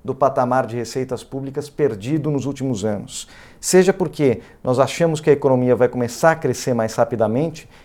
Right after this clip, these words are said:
e junto com o crescimento econômico vem um aumento de receitas,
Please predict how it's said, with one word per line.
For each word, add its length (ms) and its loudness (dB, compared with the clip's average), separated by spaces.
e 100 -4
junto 320 -2
com 120 -4
o 40 -4
crescimento 480 0
econômico 500 -2
vem 280 0
um 140 -2
aumento 340 0
de 80 -6
receitas, 760 -4